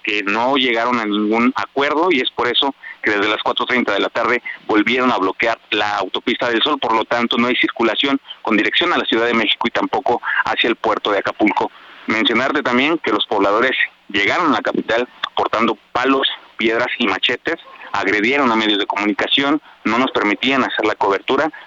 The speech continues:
Sin embargo, ya en este momento están un poco más tranquilos.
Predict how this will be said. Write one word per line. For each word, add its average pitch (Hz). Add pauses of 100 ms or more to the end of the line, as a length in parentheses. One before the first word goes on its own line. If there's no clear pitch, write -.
(120)
Sin 104
embargo, 110
ya 113
en 117
este 113
momento 113
están 120
un 117
poco -
más 120
tranquilos. 160